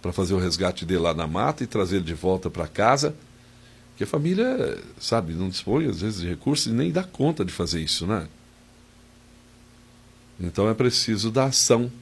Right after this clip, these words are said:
social, serviço social da cidade, fazer essa ajuda aí a esta família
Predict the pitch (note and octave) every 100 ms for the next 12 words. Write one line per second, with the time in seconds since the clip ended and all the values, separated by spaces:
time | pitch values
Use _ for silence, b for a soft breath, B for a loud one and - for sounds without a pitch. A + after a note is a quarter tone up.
0 | - - - B2 A#2+ A2 A2 G2 E2+ A#2+
1 | - A2+ - A2+ A2 A2 A2+ G#2+ A2 -
2 | - - B B B B B B - G#2+
3 | G2 G#2+ A2 A#2+ A2 F2 G2+ F#2+ F#2+ G2
4 | - G2+ A#2+ F#2+ C2 B1